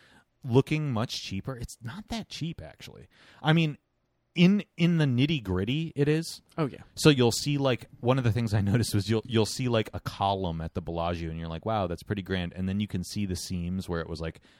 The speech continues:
Speaker 1: a
Speaker 2: Cast concrete.
Speaker 1: four-part
Speaker 2: Yeah.
Speaker 1: cast mold that they put
Speaker 2: Yeah,
Speaker 1: together and
Speaker 2: of
Speaker 1: just
Speaker 2: course.
Speaker 1: left the seams and didn't even bother to, like,
Speaker 2: Yeah, fuck it. Who
Speaker 1: put
Speaker 2: cares?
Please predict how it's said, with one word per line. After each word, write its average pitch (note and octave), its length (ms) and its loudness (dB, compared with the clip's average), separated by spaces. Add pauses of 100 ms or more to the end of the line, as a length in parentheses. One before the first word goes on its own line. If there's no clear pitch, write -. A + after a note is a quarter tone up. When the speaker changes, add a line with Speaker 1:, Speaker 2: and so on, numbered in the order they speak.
(160)
Speaker 1:
a E2 220 -2
Speaker 2:
Cast A#2 240 -2
concrete. A2+ 400 4
Speaker 1:
four-part G#2+ 320 4
Speaker 2:
Yeah. A#2+ 160 0
Speaker 1:
cast F#2+ 300 -2
mold F2+ 340 0
that F#2+ 140 -4
they E2+ 80 -2
put - 140 0
Speaker 2:
Yeah, G#2 40 -4
Speaker 1:
together F2 320 0
and F2 80 0
Speaker 2:
of E2+ 40 -6
Speaker 1:
just - 100 -8
Speaker 2:
course. F#2+ 100 -6
Speaker 1:
left F2 220 -4
the E2+ 80 -8
seams E2+ 420 -6
and D#2+ 100 -10
didn't E2 200 -8
even D#2+ 200 -8
bother D#2+ 280 -4
to, D#2+ 80 -6
like, D#2 200 -6
Speaker 2:
Yeah, C3 120 -2
fuck - 240 -6
it. G2+ 80 -6
Who - 40 -10
Speaker 1:
put A#2+ 180 2
Speaker 2:
cares? - 80 -6